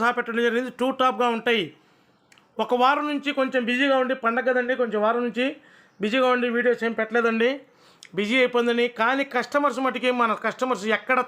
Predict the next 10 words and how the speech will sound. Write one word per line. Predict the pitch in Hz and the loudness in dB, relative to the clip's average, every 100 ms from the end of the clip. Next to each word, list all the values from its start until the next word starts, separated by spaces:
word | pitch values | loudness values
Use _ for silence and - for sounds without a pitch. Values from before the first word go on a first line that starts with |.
| 226 | -2
తగ్గట్లేదండి, | 175 226 226 240 233 220 247 262 - - - - | 0 -2 0 0 2 2 0 -2 -10 -20 -20 -4
ఫోన్ | 226 262 | 0 2
కాల్ | 262 254 233 | 0 0 0
చేస్తూనే | 226 247 247 240 | -2 0 0 2
ఉన్నారు. | 220 220 247 - _ _ _ _ - 214 | 2 2 0 -4 _ _ _ _ -8 0
వాళ్ళ | 233 269 262 | 2 2 0
కోరిక | 247 262 269 254 | -2 0 -2 0
మేరకు, | 247 233 247 294 - _ _ _ _ _ _ _ _ _ - | 0 0 0 -2 -6 _ _ _ _ _ _ _ _ _ -2
వాళ్ళు | 196 233 214 | 2 2 2
చాలామంది | 220 262 285 285 | 2 2 2 0